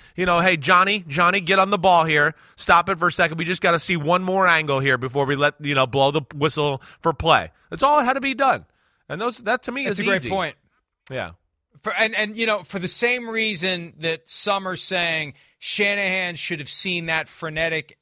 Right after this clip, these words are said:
Speaker 2: effort by the Eagles as a sign to throw the red flag, that should have been a sign to the officials and to three forty-five.
Speaker 1: Exactly.
Speaker 2: "Hang on, hang on, hang
Speaker 1: Right.
Speaker 2: on, hang on." I mean, if you can come in and kill a play during the play and do a mulligan because the play ran forward,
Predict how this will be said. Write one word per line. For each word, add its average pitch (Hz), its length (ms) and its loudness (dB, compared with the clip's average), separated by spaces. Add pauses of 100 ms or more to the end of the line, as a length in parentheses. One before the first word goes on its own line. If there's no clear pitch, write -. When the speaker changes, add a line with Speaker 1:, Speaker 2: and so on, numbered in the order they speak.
Speaker 2:
effort 170 400 -4
by 147 120 -2
the 143 120 -8
Eagles 151 400 -6
as 127 100 -12
a 127 60 -12
sign 151 340 -6
to 135 60 -12
throw 151 260 -6
the 139 100 -10
red 131 260 -8
flag, 127 680 -4 (720)
that 160 260 0
should 190 140 -8
have 170 80 -10
been 160 100 -8
a 151 60 -10
sign 170 400 -6
to 143 60 -12
the 139 100 -6
officials 139 600 -6
and 139 140 -10
to 143 80 -8
three 160 180 -6
forty-five. 147 760 -4
Speaker 1:
Exactly. 170 380 0
Speaker 2:
"Hang 202 100 -4
on, 165 220 0
hang 185 280 -2
on, 156 220 -2
hang 175 280 0
Speaker 1:
Right. 165 60 -2
Speaker 2:
on, 131 180 -4
hang 185 280 -2
on." 151 140 -4 (260)
I 202 60 -4
mean, 226 100 0
if 208 80 -4
you 330 100 -2
can 320 100 -14
come 294 220 0
in 285 80 -2
and 226 140 -6
kill 254 240 -2
a 202 40 -6
play 233 360 -2
during 214 320 -4
the 185 80 -10
play 220 340 -2
and 170 80 -8
do 180 120 -2
a 160 60 -2
mulligan 185 540 0
because 156 240 -8
the 147 80 -12
play 208 260 -2
ran 180 220 -2
forward, 196 300 -8